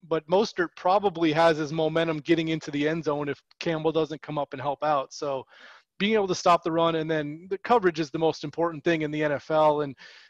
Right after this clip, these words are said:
these running backs and these tight ends, as we saw Sunday, can really hurt you. And the Cardinals have that guy now where they did not last year. They had nobody in their inside linebacker crew that could stay with tight ends. And then,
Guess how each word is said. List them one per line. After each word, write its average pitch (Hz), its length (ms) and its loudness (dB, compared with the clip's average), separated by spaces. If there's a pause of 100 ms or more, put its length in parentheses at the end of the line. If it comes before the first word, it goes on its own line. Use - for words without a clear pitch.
these 170 140 -4
running 180 240 4
backs 165 360 6
and 160 100 -4
these 170 140 -2
tight 156 240 2
ends, 160 520 0 (220)
as 151 220 -4
we 180 100 -4
saw 180 300 4
Sunday, 151 400 0
can 156 180 -6
really 175 240 2
hurt 170 320 0
you. 143 300 -6 (380)
And 165 220 -8 (120)
the 165 80 -4
Cardinals 190 460 2
have 170 260 4
that 160 240 2
guy 156 240 2
now 143 260 -2
where 147 120 -2
they 156 120 2
did 165 180 4
not 165 260 2
last 151 340 0
year. 156 120 -2
They 143 120 -2
had 151 180 -2
nobody 180 540 2
in 175 100 0
their 165 120 2
inside 165 420 0
linebacker 151 640 0
crew 156 360 -6
that 151 240 -2
could 151 320 -4 (520)
stay 180 320 2
with 175 180 2
tight 165 260 2
ends. 160 380 0
And 151 120 -4
then, 151 160 -4